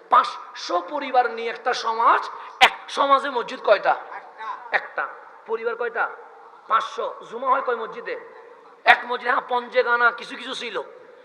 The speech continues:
কিন্তু এখন এসে দেখেন হাফ কিলোমিটার না যাইতে জুমা মসজিদ আছে না নাই?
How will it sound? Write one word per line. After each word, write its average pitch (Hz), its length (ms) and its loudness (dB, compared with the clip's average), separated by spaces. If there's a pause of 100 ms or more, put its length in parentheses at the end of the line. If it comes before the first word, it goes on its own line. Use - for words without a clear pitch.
কিন্তু 233 200 -6
এখন 294 320 2
এসে 294 180 -2
দেখেন 208 420 4 (400)
হাফ - 360 10
কিলোমিটার 277 520 -2
না 247 240 2
যাইতে 214 380 -2
জুমা 214 260 0
মসজিদ 254 280 0
আছে 220 140 0
না 220 80 -2
নাই? 202 160 -4